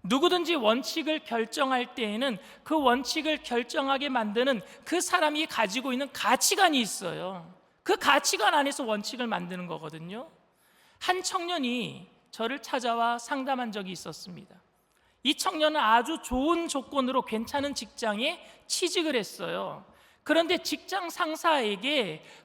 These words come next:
관행이라는 이유로 서류를 거짓으로 조지-, 조작하라는 지식을,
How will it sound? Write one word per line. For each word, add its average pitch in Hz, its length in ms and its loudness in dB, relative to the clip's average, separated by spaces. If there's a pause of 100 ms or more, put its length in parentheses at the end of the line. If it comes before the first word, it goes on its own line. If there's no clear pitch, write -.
관행이라는 302 880 4
이유로 220 680 0
서류를 330 580 -2
거짓으로 302 720 0
조지-, 247 440 -6
조작하라는 262 720 0
지식을, 302 400 -2